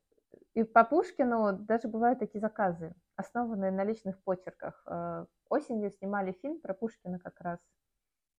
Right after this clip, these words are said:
и нужно было писать, э, его почерком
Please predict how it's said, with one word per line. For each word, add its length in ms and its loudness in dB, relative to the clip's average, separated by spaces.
и 220 4
нужно 260 -2
было 300 2
писать, 580 -2
э, 460 -2
его 280 -2
почерком 920 -6